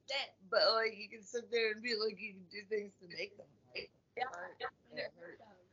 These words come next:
Speaker 1: And it's
Speaker 2: <laughs>
Speaker 1: like, <laughs> I can enjoy it.
Speaker 2: And they like
Speaker 1: It's funny.
Speaker 2: it. They like it.
Speaker 1: They love it. <laughs>
Speaker 2: Yeah,
Speaker 1: This
Speaker 2: I
Speaker 1: stupid
Speaker 2: know
Speaker 1: guy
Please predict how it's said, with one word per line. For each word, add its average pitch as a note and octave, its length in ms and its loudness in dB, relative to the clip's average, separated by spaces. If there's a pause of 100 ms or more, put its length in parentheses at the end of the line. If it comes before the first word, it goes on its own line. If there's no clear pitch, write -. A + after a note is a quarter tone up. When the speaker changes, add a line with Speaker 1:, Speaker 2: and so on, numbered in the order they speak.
(100)
Speaker 1:
And A#3 400 2
it's F4+ 80 -4
Speaker 2:
<laughs> E4 320 2
Speaker 1:
like, - 0 -
<laughs> B3+ 800 -2
I G#3 80 -6
can F3+ 160 -20
enjoy G#3+ 320 -10
it. - 320 -18
Speaker 2:
And A#3 100 -8
they B3 140 12
like C#4 240 6
Speaker 1:
It's C4+ 80 10
funny. G#3 240 6
Speaker 2:
it. G#3+ 80 -14
They A#3 160 6
like C#4 240 4
it. G3 240 6
Speaker 1:
They C4+ 400 6
love D4 320 10
it. G#3+ 320 4 (240)
<laughs> A#3 640 -2 (1300)
Speaker 2:
Yeah, G#3+ 220 2
Speaker 1:
This C4+ 100 -2
Speaker 2:
I A#3 140 12
Speaker 1:
stupid A#3 80 6
Speaker 2:
know A#3+ 240 10
Speaker 1:
guy A#3+ 160 12